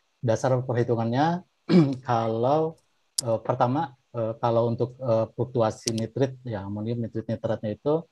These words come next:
eh, kita tentukan dari V T R, volumetric, eh, ton ratio. Eh, jadi, eh, nanti ditentukan dulu mau tebar, eh, padat berapa, eh, berapa, eh, jumlah benurnya, berapa,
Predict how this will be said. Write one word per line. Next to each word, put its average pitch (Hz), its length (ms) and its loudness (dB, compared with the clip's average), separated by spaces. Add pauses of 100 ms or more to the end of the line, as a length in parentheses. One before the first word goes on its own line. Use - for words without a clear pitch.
(420)
eh, 113 80 -6
kita 143 240 2
tentukan 131 400 2
dari 131 320 2
V 135 80 -2
T 123 160 -4
R, 117 240 0 (560)
volumetric, 110 880 -2
eh, 113 280 2 (120)
ton 147 400 0
ratio. 117 400 0 (240)
Eh, 101 240 -8
jadi, 104 220 -2 (580)
eh, 110 240 0
nanti 110 240 -4
ditentukan 131 480 0
dulu 113 180 4 (140)
mau 120 100 0 (220)
tebar, 113 320 2
eh, 127 320 -4
padat 113 320 -2 (160)
berapa, 113 640 -2 (240)
eh, 110 240 -6
berapa, 107 280 -2 (120)
eh, 104 320 -2
jumlah 104 240 -2
benurnya, 104 640 -2
berapa, 110 320 -4